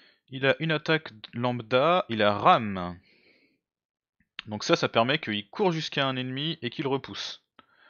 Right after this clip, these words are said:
Et en plus, pendant qu'il court, il ignore les effets du terrain. Donc c'est quand même plutôt pratique, ça peut permettre de traverser des pièges ou des, des pics pour courir. Et donc de repousser l'ennemi en plus, euh, bah, sur un, sur un truc, euh,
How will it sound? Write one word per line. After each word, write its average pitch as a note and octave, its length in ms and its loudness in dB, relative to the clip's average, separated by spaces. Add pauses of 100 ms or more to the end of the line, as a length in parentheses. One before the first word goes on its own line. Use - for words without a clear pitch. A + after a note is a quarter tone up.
(320)
Et G2 140 -8
en C3+ 120 0
plus, F#3+ 260 -6
pendant C3+ 200 -2
qu'il - 160 -12
court, D#3 280 -4
il A#2 80 -2
ignore B2 400 0
les A2 160 -2
effets A#2+ 180 -4
du A#2+ 140 -12
terrain. A2 320 -2 (140)
Donc F#2+ 160 -16
c'est - 100 -8
quand A2 120 -6
même A2 80 -4
plutôt - 220 -6
pratique, - 320 -2
ça - 60 -14
peut G2 100 -10
permettre G#2 260 -4
de G2 60 -6
traverser G2 420 -4
des G2+ 120 -4
pièges A#2+ 400 2
ou G2+ 80 -8
des, F#2 180 -4
des F#2+ 140 -4
pics - 300 -12
pour - 180 -12
courir. G#2+ 400 -8 (1200)
Et C#3+ 120 4
donc C3 280 -4
de G#2+ 60 -2
repousser G2+ 400 -2
l'ennemi G#2+ 440 -6
en F#2+ 80 -4
plus, - 380 -12
euh, E2+ 540 -6
bah, E2 240 0
sur E2+ 300 -8
un, D2+ 360 -10
sur F2 280 -8
un E2+ 60 -4
truc, - 320 -16
euh, D2+ 220 -14